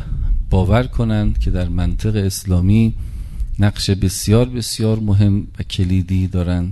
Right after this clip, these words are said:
و واقعی، نه شعاری و تزیینی، تا بعد بشه حالا این توقعات رو جهت داد، اصلاح کرد، رشد داد، تعالی داد.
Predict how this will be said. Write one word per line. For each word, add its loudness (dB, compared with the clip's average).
و 2
واقعی، 0
نه 0
شعاری 0
و -2
تزیینی، -4
تا 2
بعد 0
بشه -6
حالا -4
این -6
توقعات -2
رو -2
جهت -2
داد، -4
اصلاح 0
کرد، -6
رشد 2
داد، 4
تعالی 2
داد. 0